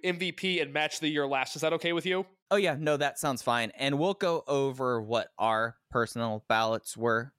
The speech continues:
Speaker 2: before we get into the consensus ones as well. So Rookie of the Year case,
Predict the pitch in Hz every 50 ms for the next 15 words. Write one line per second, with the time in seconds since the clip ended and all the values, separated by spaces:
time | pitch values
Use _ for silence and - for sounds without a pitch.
0 | _ _ _ - 104 - 113 104 104 107 - 107 101 90 - - 92 98 95 -
1 | - 101 98 - - 95 85 - - 92 90 - - 101 - - 95 92 90 90
2 | - - - - 95 95 87 85 98 90 90 87 - - 117 117 139 175 175 214
3 | 185 165 156 147 160 170 139 - - 113 95 101 104 - -